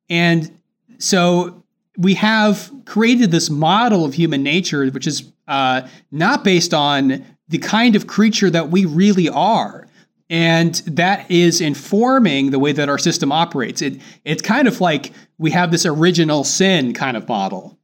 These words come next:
that people are just this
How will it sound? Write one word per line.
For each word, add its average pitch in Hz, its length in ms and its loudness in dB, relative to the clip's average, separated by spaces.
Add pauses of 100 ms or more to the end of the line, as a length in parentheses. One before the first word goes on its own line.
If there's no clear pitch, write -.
(280)
that 135 380 -4 (220)
people 175 420 0
are 160 260 2
just 156 380 -2
this 151 400 -2